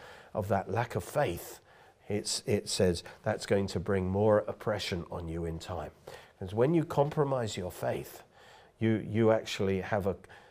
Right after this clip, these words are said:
maybe have a short-term relief, but then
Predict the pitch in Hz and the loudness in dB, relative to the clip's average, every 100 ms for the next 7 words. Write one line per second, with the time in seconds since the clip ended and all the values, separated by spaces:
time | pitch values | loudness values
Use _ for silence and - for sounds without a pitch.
0 | _ 113 123 117 101 101 92 92 - - | _ 2 2 2 0 2 0 0 0 4
1 | 131 - - 117 110 101 104 135 95 - | 4 2 0 2 2 -2 -2 -2 -6 -10
2 | - - - - - 101 - 113 113 90 | -20 -20 -20 -20 -6 -4 2 6 6 2